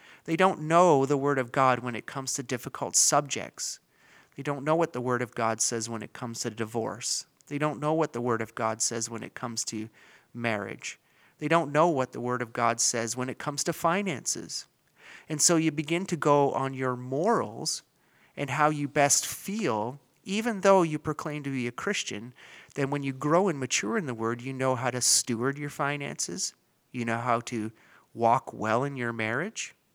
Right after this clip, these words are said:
and you know how to deal with even your children who misbehave. You see, there's so much in God's Word that creates us, or helps us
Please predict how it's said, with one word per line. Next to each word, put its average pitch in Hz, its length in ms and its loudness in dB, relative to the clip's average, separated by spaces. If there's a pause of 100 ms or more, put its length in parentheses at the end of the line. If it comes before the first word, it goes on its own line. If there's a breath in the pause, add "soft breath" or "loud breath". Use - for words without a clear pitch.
(760 soft breath)
and 131 120 -8
you 139 60 -4
know 165 120 -2
how 170 160 0
to 156 100 -2
deal 147 340 0
with 123 360 2 (100)
even 147 360 -4
your 156 140 -2
children 185 560 -4 (1000)
who 151 120 -4
misbehave. 160 840 -2 (1080 soft breath)
You 143 80 -8
see, 170 200 2
there's 156 220 0
so 185 320 2
much 175 320 -2
in 139 140 -10
God's 131 360 2
Word 139 280 -2
that 90 160 -8
creates 135 520 -2
us, 113 280 -2 (760 soft breath)
or 127 180 4
helps - 480 4
us 107 320 -4